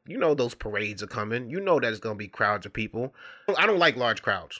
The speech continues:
if I'm being honest with y'all. I don't go to parades. I'm not a huge fan of 'em. For this particular reason,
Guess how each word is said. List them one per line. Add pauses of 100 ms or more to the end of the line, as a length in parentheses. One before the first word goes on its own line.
(120)
if
I'm
being
honest
with
y'all. (280)
I
don't
go
to
parades. (560)
I'm
not
a
huge
fan
of
'em. (880)
For
this
particular
reason,